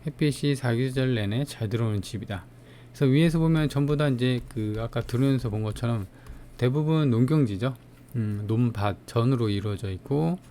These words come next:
아까도 얘기한 것처럼 얘가 이 번, 나머지 얘가 물건 번호 이 번이다, 이렇게 보시면 될 것 같습니다.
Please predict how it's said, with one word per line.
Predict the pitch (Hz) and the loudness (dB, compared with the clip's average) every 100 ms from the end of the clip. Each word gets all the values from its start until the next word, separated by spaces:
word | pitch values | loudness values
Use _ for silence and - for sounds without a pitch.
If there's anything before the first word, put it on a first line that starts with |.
| - - - - - | -20 -18 -18 -18 -16
아까도 | 123 113 107 107 | -8 -6 -2 -2
얘기한 | 98 113 110 | -2 -2 -4
것처럼 | 107 107 104 123 | -4 -2 -2 -4
얘가 | 135 110 135 | -4 0 2
이 | 117 107 | 2 0
번, | 113 98 90 - - - - | -2 -4 -6 -16 -20 -14 -4
나머지 | 110 139 147 131 147 | 2 4 2 0 0
얘가 | 113 104 139 151 - - | 0 0 -2 -4 -6 -10
물건 | 110 101 101 | -6 -4 -4
번호 | 101 135 | -2 -4
이 | 107 | -4
번이다, | 92 101 90 - 95 - | -4 -4 -6 -8 -12 -14
이렇게 | - - | -20 -16
보시면 | - 92 107 123 135 | -12 -6 -2 -2 -2
될 | 107 | -6
것 | 98 | -8
같습니다. | 92 - - 95 | -8 -8 -10 -10